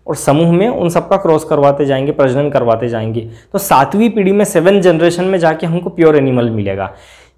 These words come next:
कैसे मिलेगा, मेंडल का कौन सा लॉ यहाँ काम करता है, क्या कंडीशंस होती है, क्या डीमेरिट होते हैं, वो अपन डिटेल में बाद में पढ़ेंगे। पर इतना समझ लो कि इस पूरे चैप्टर में सारी कथा जो है ये इनब्रीडिंग और आउटब्रीडिंग में चल रही है।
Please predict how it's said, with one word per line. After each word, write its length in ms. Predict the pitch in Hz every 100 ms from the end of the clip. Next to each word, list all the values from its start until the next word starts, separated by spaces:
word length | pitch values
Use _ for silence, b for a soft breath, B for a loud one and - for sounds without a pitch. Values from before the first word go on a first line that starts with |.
| -
कैसे 300 | 175 175 196
मिलेगा, 680 | 190 185 180 165 165 160 160
मेंडल 420 | 147 135 139 139
का 140 | 143 143
कौन 260 | 147 147
सा 120 | 156
लॉ 200 | 147 143
यहाँ 240 | 147 139 135
काम 300 | 135 147 165
करता 360 | 156 143 151
है, 280 | 143 147 151
क्या 200 | 151 127
कंडीशंस 600 | 117 123 135 135 170 165
होती 260 | 143 143 143
है, 160 | 147
क्या 160 | 143 127
डीमेरिट 500 | 113 143 160 156 151
होते 200 | 135 156
हैं, 80 | 175
वो 80 | 190
अपन 200 | 208 170
डिटेल 260 | 139 151
में 140 | 185 156
बाद 180 | 120
में 120 | 127 113
पढ़ेंगे। 320 | 104 101 107 B B B B
पर 60 | 196
इतना 240 | 180 208
समझ 260 | 185 185 185
लो 140 | 196
कि 120 | 196
इस 100 | 214
पूरे 280 | - 175 202
चैप्टर 380 | 202 175 - 170
में 120 | 190
सारी 340 | 190 147 156 190
कथा 340 | 165 - 170
जो 160 | 170 170
है 160 | 175
ये 120 | 214
इनब्रीडिंग 640 | 214 185 190 180 175 196 208
और 80 | 180
आउटब्रीडिंग 540 | 143 156 156 147 151
में 80 | 147
चल 160 | 120
रही 260 | 117 143 147
है। 240 | 180 -